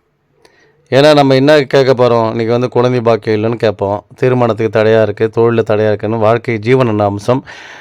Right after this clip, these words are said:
நடத்துறதுக்கு என்னென்ன தேவையில்லையோ அதான் கேட்க போறோம். அப்ப பெரிய மாறுதல் இல்லை. அவங்க என்ன, அவங்க எதிர்பார்க்குற விஷயங்களை அவங்களே சித்தர்களே செஞ்சிருவாங்க. ஏன்னா அவங்க ஆசைப்பட்டு அதை மக்கள் நல்லா இருக்கணும்,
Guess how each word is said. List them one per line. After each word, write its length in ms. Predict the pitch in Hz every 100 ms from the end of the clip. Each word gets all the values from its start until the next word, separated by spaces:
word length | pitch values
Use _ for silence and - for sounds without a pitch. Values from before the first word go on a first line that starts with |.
| -
நடத்துறதுக்கு 420 | 135 135 147 139
என்னென்ன 320 | 131 135 151 139
தேவையில்லையோ 440 | 131 131 127 143
அதான் 240 | 123 120
கேட்க 340 | 120 110 101 104
போறோம். 120 | 101
அப்ப 220 | - 120
பெரிய 360 | 117 135 143 147
மாறுதல் 340 | 127 127 127
இல்லை. 220 | 113 107
அவங்க 220 | 101 110 110
என்ன, 280 | 117 139
அவங்க 240 | 120 110 110
எதிர்பார்க்குற 540 | 117 127 120 117 110
விஷயங்களை 300 | 110 139 139
அவங்களே 200 | 113 127
சித்தர்களே 460 | - 117 135 127 135
செஞ்சிருவாங்க. 460 | 117 107 98 90 87 - _ _ _ _ _ _ _ _ _ _ _ _ _ _ _ _
ஏன்னா 180 | 139 156
அவங்க 340 | 156 143 147
ஆசைப்பட்டு 500 | 143 147 139 131 135
அதை 180 | 123 113
மக்கள் 300 | 110 113 143
நல்லா 260 | 123 117 110
இருக்கணும், 340 | 104 107 113